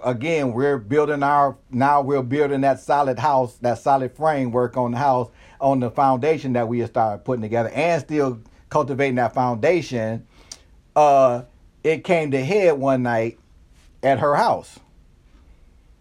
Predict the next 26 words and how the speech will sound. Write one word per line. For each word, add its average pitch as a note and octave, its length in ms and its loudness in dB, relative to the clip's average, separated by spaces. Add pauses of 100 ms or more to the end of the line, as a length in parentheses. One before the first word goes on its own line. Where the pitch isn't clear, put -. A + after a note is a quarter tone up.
(260)
And C3+ 220 0
this F#3 180 2
is D3 160 -4
when C3+ 460 -2
it's C#3+ 180 -6
that C3 200 2
one C#3+ 220 -2
thing C3 420 -4
that A#2 180 -2
all, B2 260 0
you A#2 200 -8
know, G#2+ 260 -6 (180)
my G2+ 200 -4 (160)
dad A#2+ 280 0
always A#2 440 -2
told B2 280 -2
me, A#2 280 -8 (280)
a - 40 -20
couple B2 260 -4
people, A#2+ 240 -4
I A2+ 80 2
just A2+ 180 -6
told B2 200 0
my A2 140 -2
sister B2 320 -8
this A2 260 -6